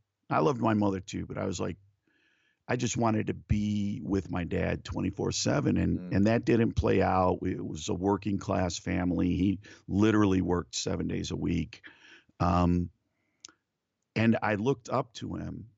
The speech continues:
Speaker 1: and there was a point in my life where I realized, well, I mean, there was daily expressions of this disconnect of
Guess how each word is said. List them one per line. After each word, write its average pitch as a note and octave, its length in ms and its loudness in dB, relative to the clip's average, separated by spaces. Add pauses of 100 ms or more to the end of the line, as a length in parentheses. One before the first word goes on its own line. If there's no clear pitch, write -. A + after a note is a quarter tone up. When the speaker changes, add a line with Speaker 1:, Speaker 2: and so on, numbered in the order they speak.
(140)
Speaker 1:
and F#2+ 260 -4
there A#2 140 0
was G2+ 380 -4 (480)
a G2 80 -6
point A#2 500 -2 (260)
in G2 140 -6
my F2+ 140 -4
life A2+ 400 -2
where F#2 160 -2
I F2+ 40 -2
realized, F#2+ 840 -2 (920)
well, A#2+ 340 2
I A#2+ 120 0
mean, C3 140 0
there D3 120 0
was B2 180 0
daily B2 400 0
expressions A#2 680 -4
of F#2 120 -4
this D#2+ 220 -4
disconnect F#2 1160 -4 (600)
of F2 580 0